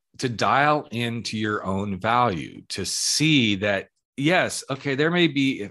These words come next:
a hundred and fifty other speaker leadership, you know, people in this program. Okay.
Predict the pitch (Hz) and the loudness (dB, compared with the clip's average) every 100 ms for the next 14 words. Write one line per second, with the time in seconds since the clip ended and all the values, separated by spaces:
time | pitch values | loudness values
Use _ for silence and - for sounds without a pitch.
0 | - 117 120 147 143 123 127 123 123 123 | -8 -4 -2 -2 -2 -4 -4 -2 0 2
1 | 120 113 104 95 92 _ - - - 135 | 2 2 -2 -4 -14 _ -12 -12 -2 -2
2 | 127 127 117 110 98 - - - _ _ | 0 0 2 0 -4 -12 -20 -20 _ _
3 | - 131 135 135 - 123 - _ - 113 | 0 2 4 4 2 -2 -6 _ -6 -4
4 | 104 101 90 131 117 117 113 131 123 117 | -2 -4 -4 -4 0 -2 0 0 2 0
5 | - 131 127 90 123 - _ _ 131 220 | 0 0 0 0 -10 -14 _ _ 0 2
6 | 202 214 262 | 4 4 2